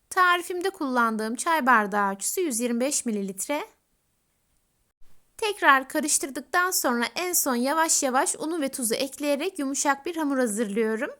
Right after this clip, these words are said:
Tarifim için toplamda dört su bardağı un kullandım. Unun bir kısmını ekledikten sonra son olarak bir tatlı kaşığı tuz ekliyorum.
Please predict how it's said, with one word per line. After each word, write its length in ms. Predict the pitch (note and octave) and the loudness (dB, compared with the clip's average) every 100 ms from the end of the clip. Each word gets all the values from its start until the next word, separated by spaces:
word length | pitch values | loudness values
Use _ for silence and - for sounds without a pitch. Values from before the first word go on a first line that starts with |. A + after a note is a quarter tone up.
| _ _ _ _ _ _ _ _ _ _ _ _ - - _ | _ _ _ _ _ _ _ _ _ _ _ _ -20 -20 _
Tarifim 480 | - F4 E4+ F4+ G4+ | 4 6 6 2 -2
için 320 | F#4+ - D#4 | 0 -2 -2
toplamda 640 | E4 E4 E4 C#4 A#3 C4 | 0 0 4 4 4 0
dört 240 | B3+ F4+ - | 0 0 -2
su 160 | C4+ | 0
bardağı 500 | B3 A3+ G#3 G3+ E4+ - | 4 4 2 0 0 0
un 200 | B3 B3+ | -2 -2
kullandım. 640 | B3+ A3+ A3 G#3 G#3+ E4+ G#4 - | -4 0 2 2 0 -6 -8 -8
Unun 280 | D4+ E4 | -6 -2
bir 120 | E4 F4 | -2 -2
kısmını 380 | - - C4+ | 0 0 2
ekledikten 580 | C#4 C#4 C#4 D4 - F4 | -2 -2 -6 -6 -2 -2
sonra 340 | F4+ D4+ A#3 A3+ | 0 -2 -2 -2
son 220 | - D#4 | -2 0
olarak 380 | C4+ G3+ G#3 - | 0 0 0 -2
bir 180 | D4+ | -4
tatlı 320 | - D4+ D4+ E4+ | 0 -2 -2 -6
kaşığı 380 | C#4 - F#4 | -2 -2 -2
tuz 180 | G#4+ B3+ | -4 -2
ekliyorum. 600 | B3 A#3 G#3+ A3 G#3+ C#4+ | -2 -2 -4 -2 -2 -6